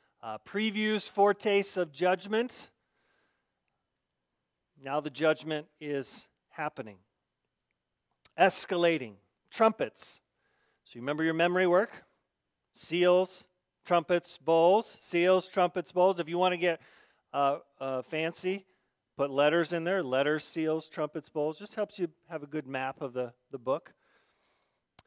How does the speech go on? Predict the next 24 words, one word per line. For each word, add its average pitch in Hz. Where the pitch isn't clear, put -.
Um, 185
the 175
seven 285
trumpets 226
are 175
warnings. 147
The 139
trumpets 226
are 196
warnings. 160
They 180
are 170
judgments 214
meant 202
to 185
warn 226
the 277
world 190
that 160
God 175
will 190
not 175
be 190
mocked 139